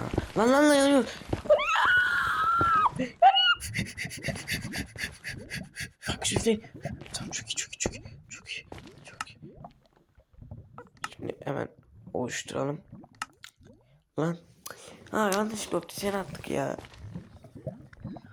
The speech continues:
Nasıl yanmadı? Yanması lazım.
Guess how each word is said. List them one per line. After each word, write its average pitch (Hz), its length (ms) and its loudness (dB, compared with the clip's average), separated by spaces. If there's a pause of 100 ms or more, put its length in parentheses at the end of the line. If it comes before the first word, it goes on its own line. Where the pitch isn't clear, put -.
(680)
Nasıl 240 360 4
yanmadı? 226 280 4
Yanması 196 420 2
lazım. 277 460 4